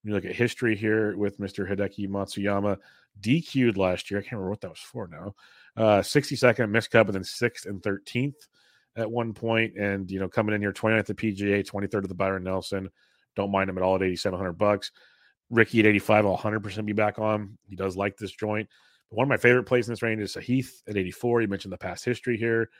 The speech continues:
And you just look at his recent results. He's playing really good golf, like, fortieth at P G A, whatever.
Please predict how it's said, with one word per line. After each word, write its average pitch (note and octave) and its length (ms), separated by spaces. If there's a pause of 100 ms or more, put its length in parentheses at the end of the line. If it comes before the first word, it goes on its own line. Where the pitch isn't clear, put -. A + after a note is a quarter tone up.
(320)
And A2 80
you D3 80
just B2+ 100
look C#3 140
at C3 60
his F#2+ 120
recent G#2+ 340
results. F#2+ 480
He's G#2 120
playing B2 240
really G#2 220
good G2 140
golf, G2+ 440
like, G#2 260
fortieth C3 340
at G#2 80
P A#2 140
G G2 200
A, G2 60
whatever. F#2+ 460